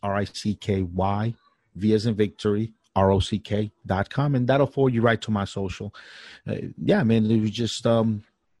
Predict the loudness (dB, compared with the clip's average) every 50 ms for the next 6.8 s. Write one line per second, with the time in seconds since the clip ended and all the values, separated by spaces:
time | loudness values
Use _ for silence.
0 | -16 -10 -8 -6 -2 0 2 2 2 4 4 4 4 4 2 4 4 4 6 4
1 | 4 2 2 2 2 4 4 4 4 4 2 2 2 2 2 0 0 2 2 4
2 | 4 4 2 2 0 2 0 0 0 0 -2 -2 -2 -2 -2 -2 -2 -2 -4 -4
3 | -6 -4 -2 -2 -2 -2 -2 -4 -6 -6 -4 -4 -4 -6 -8 -12 -12 -12 -10 -10
4 | -8 -6 -6 -6 -6 -6 -10 -10 -12 -12 -12 -14 -14 -12 -12 -8 -4 0 2 4
5 | 4 4 2 2 0 0 -2 0 0 -2 -2 -2 -2 -4 -4 -4 -4 -6 -4 -4
6 | -4 -4 -6 -6 -6 -6 -6 -6 -6 -6 -4 -2 -2 -2 -4 -6